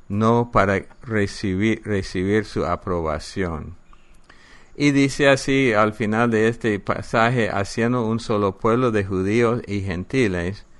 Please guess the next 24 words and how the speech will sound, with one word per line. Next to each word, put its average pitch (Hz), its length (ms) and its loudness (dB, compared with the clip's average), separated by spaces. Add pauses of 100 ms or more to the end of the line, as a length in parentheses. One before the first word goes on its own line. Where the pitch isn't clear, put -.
(500)
por 107 200 4
eso 127 400 4
todos 104 260 0
nosotros 104 800 -2
que 87 380 -2
estamos 104 540 -2
en 98 100 -2
Cristo 98 420 -4
son 92 260 -4
hermanos." 98 760 -2 (580)
Por 92 140 -6
esto 95 300 -2
llamamos 110 580 -2
en 117 60 -2
la 117 120 -2
iglesia 120 360 -4
hermanos, 101 540 -4
hermanos. 95 580 -4 (1040)
Bueno, 101 260 0
algo 98 500 0
para 87 240 -2
los 87 220 -4
pastores, 92 840 2 (220)
eh, 92 260 -6